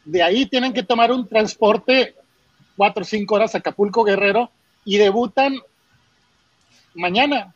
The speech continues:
debutan mañana viernes a las nueve de la mañana de Acapulco Guerrero.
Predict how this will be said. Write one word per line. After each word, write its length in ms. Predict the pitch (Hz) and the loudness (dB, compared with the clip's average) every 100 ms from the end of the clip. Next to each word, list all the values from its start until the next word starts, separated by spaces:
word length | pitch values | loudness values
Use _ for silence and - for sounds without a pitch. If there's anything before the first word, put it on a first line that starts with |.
| - | -6
debutan 400 | 170 185 226 226 | -2 0 2 2
mañana 500 | 190 208 208 233 - | 0 0 2 0 -2
viernes 720 | 160 196 208 220 262 269 - _ _ _ - | -2 2 2 2 -4 -6 -14 _ _ _ 0
a 100 | 180 | 2
las 180 | 165 | 2
nueve 500 | 156 185 240 262 247 - | 0 0 2 2 0 -2
de 160 | 175 | -2
la 120 | 180 170 | 0 0
mañana 540 | 165 185 202 233 254 _ _ _ _ | -4 -2 -2 -2 -6 _ _ _ _
de 140 | 147 180 | -2 0
Acapulco 600 | 175 160 - 190 190 196 | 2 0 0 0 2 2
Guerrero. 440 | 165 160 160 151 | 2 0 0 -2